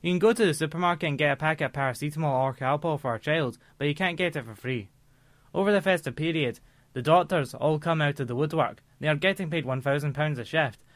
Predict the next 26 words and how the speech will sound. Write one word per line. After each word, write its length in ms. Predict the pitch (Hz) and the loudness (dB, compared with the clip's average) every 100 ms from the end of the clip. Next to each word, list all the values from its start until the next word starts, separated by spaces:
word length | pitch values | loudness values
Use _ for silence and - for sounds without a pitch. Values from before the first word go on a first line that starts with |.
| _ | _
Some 240 | - 185 196 | -2 0 2
of 60 | |
them 120 | 180 | 0
do 140 | 147 139 | 0 0
a 40 | |
double 280 | 113 139 151 | 0 0 0
shift. 340 | 170 127 - - - - | 0 -2 -2 -20 -12 -4
I'm 160 | 185 | 0
not 160 | 208 185 | 0 0
saying 260 | 185 175 | 0 0
they 80 | 143 | 0
don't 160 | 139 135 | -2 -2
deserve 340 | 113 143 175 | -2 0 0
it. 140 | 151 - | 0 -2
I 80 | |
respect 380 | 160 151 180 175 | -2 -2 -2 -2
the 60 | 165 | -2
fact 200 | 175 147 | -2 -2
that 80 | 127 | -2
many 240 | 131 139 | -2 -4
of 80 | 120 | -2
them 180 | 131 123 | -2 -2
work 200 | 127 120 | -4 -6
their 140 | 110 | -8
socks 320 | 135 135 127 | -4 -4 -2
off. 260 | 147 104 | -4 -4